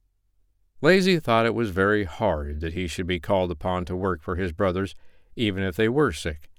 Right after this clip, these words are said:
and he complained very bitterly about how hard it was for him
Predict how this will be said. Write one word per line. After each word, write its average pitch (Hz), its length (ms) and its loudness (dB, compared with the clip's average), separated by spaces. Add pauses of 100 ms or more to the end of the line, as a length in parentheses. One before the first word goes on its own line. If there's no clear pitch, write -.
(640)
and 107 120 2
he 110 80 2
complained 143 480 2
very 143 220 4
bitterly 113 520 2
about 90 280 2
how 113 200 4
hard 139 300 6
it 110 100 0
was 117 320 2
for 92 240 -2
him 90 180 0